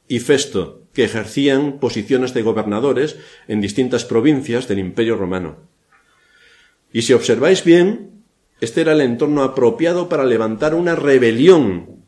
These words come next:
como hacían muchos de los judíos de aquella época, y como lamentablemente muchos de los que se llaman cristianos en nuestros días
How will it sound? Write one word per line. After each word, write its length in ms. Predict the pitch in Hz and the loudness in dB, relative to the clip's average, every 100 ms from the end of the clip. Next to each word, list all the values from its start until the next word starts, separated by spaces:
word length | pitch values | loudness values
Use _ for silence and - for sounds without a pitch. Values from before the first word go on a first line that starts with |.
| - | -6
como 240 | 123 113 | -2 -2
hacían 240 | 110 143 | 0 0
muchos 400 | 127 147 165 160 | 0 0 0 0
de 80 | 143 | 0
los 120 | 120 | 0
judíos 380 | 113 113 147 151 | -2 0 0 2
de 80 | 127 | 0
aquella 300 | 117 135 110 | 0 0 2
época, 500 | 120 107 - 80 - _ | 2 0 -6 -10 -12 _
y 100 | - | -6
como 300 | 139 120 110 | -2 -2 0
lamentablemente 840 | 113 110 104 107 127 127 143 139 113 | 0 0 0 0 0 2 0 0 0
muchos 460 | 113 160 160 131 | 2 0 2 0
de 80 | 117 | 0
los 140 | 104 104 | -2 -2
que 100 | 98 | -4
se 80 | |
llaman 240 | 107 131 135 | -2 0 0
cristianos 480 | 131 117 131 123 110 | -2 -2 -2 -2 -2
en 100 | 104 | -2
nuestros 320 | 131 127 117 | -2 -2 -2
días 440 | 120 160 208 - | 4 4 4 -4